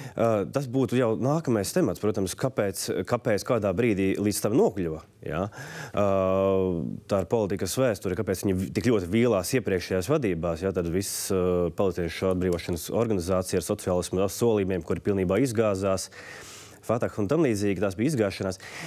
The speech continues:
Bet, ā, nav jau arī tas tik, ā, vienkārši, ja, ka jebkurš palestīnietis jebkurā brīdī var kādu sviriņu pagriezt, ā, savas, ā, vadības, ā,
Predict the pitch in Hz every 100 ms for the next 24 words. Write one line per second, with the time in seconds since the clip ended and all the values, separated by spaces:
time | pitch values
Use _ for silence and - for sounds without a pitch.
0 | 127 - 127 127 127 120 101 - 101 117
1 | 165 127 156 123 131 123 - 110 110 104
2 | 98 151 139 98 95 87 85 - 95 110
3 | 123 110 104 101 101 98 95 87 98 135
4 | - 135 123 110 110 104 92 117 98 90
5 | 135 110 104 104 101 95 - 131 143 110
6 | 95 147 123 104 95 - - 107 104 101
7 | 101 92 - - - - - 107 131 120
8 | 101 - - 113 104 98 135 107 101 101
9 | - - 104